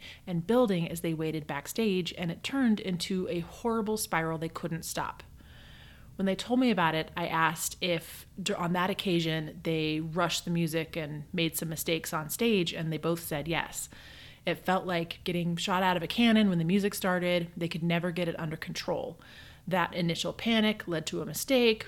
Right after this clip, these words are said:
which led to thinking about that mistake, which led to another one, and so on. And as a teacher and a coach, I have seen that spiral take place on stage,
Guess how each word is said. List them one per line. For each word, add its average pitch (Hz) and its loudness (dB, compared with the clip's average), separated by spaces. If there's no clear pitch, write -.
which 175 -6
led 160 0
to 156 -8
thinking 254 0
about 208 2
that 196 -2
mistake, 180 -2
which - -8
led 156 -2
to 160 -6
another 233 2
one, 208 2
and 175 -4
so 151 -6
on. - -8
And 160 -6
as 165 -4
a 160 -2
teacher 185 0
and 165 0
a 151 -6
coach, 185 0
I 170 -4
have 156 -6
seen 226 4
that 233 0
spiral 208 0
take 214 -4
place 190 -2
on 170 -4
stage, - -8